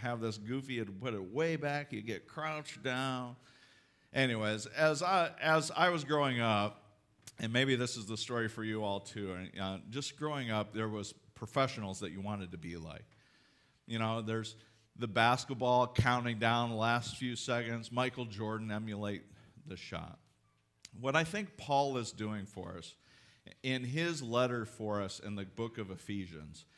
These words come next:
is there are postures that we need to take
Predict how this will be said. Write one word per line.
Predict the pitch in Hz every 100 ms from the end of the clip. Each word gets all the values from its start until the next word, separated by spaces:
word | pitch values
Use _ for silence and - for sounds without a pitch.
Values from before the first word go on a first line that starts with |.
| - -
is | - 117 110 110 - - 107
there | 107 139 147
are | 117 113
postures | - - - 143 143 - 156 147 131
that | 127 107
we | 117 113
need | 110 110
to | - 98
take | - 92 82 78 -